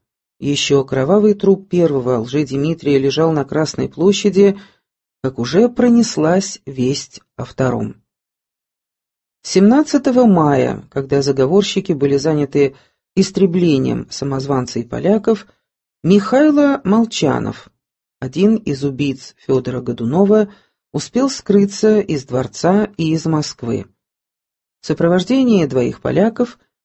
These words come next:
Молчанов направил путь к литовским границам, распуская везде по дороге слух, что он царь Дмитрий,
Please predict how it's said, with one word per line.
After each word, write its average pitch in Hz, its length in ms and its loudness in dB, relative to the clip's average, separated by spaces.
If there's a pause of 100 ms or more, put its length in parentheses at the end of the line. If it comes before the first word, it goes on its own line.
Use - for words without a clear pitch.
(120)
Молчанов 226 640 0
направил 220 480 0
путь 220 380 -4 (100)
к - 80 -20
литовским 160 600 -2
границам, 131 720 -6 (420)
распуская 190 720 2
везде 165 440 0
по 175 160 -2
дороге 147 420 0
слух, 190 520 -2 (400)
что - 380 2
он 208 380 2
царь 131 360 -2
Дмитрий, 185 760 -2